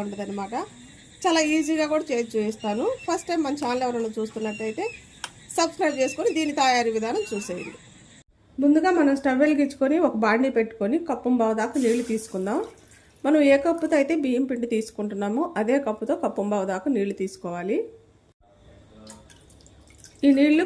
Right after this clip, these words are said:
కొంచెం తెరలనిద్దాం. ఒక చిటికెడు దాకా ఉప్పు వేసుకుందాం. కొద్దిగా ఉప్పు వేసుకొని తెరలు పెట్టుకుందాం.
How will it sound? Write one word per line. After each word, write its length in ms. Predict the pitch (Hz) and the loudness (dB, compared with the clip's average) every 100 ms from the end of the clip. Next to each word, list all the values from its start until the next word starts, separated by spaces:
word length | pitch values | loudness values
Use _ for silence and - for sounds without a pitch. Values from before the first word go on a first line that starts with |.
| 311 | 2
కొంచెం 240 | 262 269 320 | 0 2 4
తెరలనిద్దాం. 560 | 233 233 247 220 208 349 320 | 4 4 2 0 0 0 0
ఒక 140 | 294 285 | 0 -2
చిటికెడు 300 | 285 330 294 | -2 0 2
దాకా 160 | 269 269 320 | 0 0 -2
ఉప్పు 140 | - 214 | -2 -2
వేసుకుందాం. 520 | 208 - 196 202 277 466 - - _ - - - - _ - _ _ - - - - - - - | -2 -4 -4 -2 -2 -2 -8 -20 _ -20 -20 -20 -20 _ -20 _ _ -20 -20 -20 -20 -20 -12 -2
కొద్దిగా 280 | 247 294 392 | 2 4 2
ఉప్పు 160 | 254 254 | 2 0
వేసుకొని 380 | 262 262 339 339 | 0 0 -2 0
తెరలు 200 | 240 233 214 | 2 2 0
పెట్టుకుందాం. 460 | 202 - 202 233 | -4 -6 -4 -2